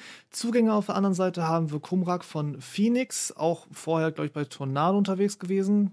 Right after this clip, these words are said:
Wäre bei uns in der Redaktion auch mal für die Kolumne zuständig gewesen, wenn ich mich noch recht entsinne. Dann haben wir dazu noch auch drei Neuzugänge von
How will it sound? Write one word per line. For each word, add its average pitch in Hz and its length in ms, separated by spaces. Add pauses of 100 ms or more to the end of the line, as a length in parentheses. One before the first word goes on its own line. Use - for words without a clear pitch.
Wäre 131 140
bei 131 60
uns 139 180
in 139 80
der 135 120
Redaktion 135 600
auch 135 160
mal 131 180
für 127 400 (160)
die 131 240
Kolumne 180 560
zuständig 175 480
gewesen, 180 420
wenn 170 100
ich 160 60
mich 170 140
noch 165 240
recht 165 160
entsinne. 170 480 (580)
Dann 170 180
haben 185 200
wir 175 220
dazu 165 420
noch 196 220
auch 170 220
drei 165 260
Neuzugänge 160 720
von 147 340